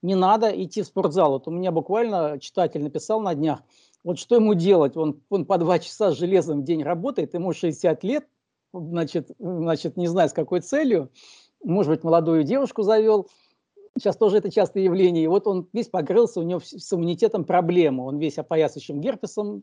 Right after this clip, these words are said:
покрылся и так далее, и так далее. Вот, э, значит, срыв иммунитета. А, одно дело, когда вам двадцать лет, другое дело, когда вам шестьдесят, это две большие разницы, как говорят в Одессе, очень большие разницы. Как он будет восстанавливаться, никто не знает.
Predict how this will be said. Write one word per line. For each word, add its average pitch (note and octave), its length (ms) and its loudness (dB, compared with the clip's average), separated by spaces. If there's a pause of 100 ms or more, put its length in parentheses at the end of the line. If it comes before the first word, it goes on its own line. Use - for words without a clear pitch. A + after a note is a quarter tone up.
покрылся F3+ 480 -2
и D3 40 -6
так D#3+ 220 -4
далее, F#3 240 0
и D#3 40 -16
так D3+ 180 -4
далее. B2 260 -6 (540)
Вот, F#3+ 380 2 (140)
э, F#3 200 2
значит, E3 340 -4
срыв A3+ 280 2
иммунитета. G#3 760 -2 (560)
А, E3 280 0
одно G#3 380 0
дело, G3+ 360 4
когда F#3+ 260 0
вам G3+ 140 0
двадцать C4 380 0
лет, F#3 160 0
другое F#3 320 -2
дело, G3 140 4
когда G3 200 -2
вам G3 100 -2
шестьдесят, A#3 380 -2
это E3+ 160 -6
две F#3+ 200 0
большие F#3 340 0
разницы, B2 500 -4
как C#3 140 -10
говорят C3 260 -6
в C#3 60 -4
Одессе, C3 360 -4
очень F#3+ 300 -2
большие C#3 320 -6
разницы. B2+ 420 -4
Как F#3+ 180 -2
он G3+ 100 -2
будет G3 160 0
восстанавливаться, G#3 680 -2
никто E3+ 240 -4
не G3+ 120 0
знает. C3 420 -4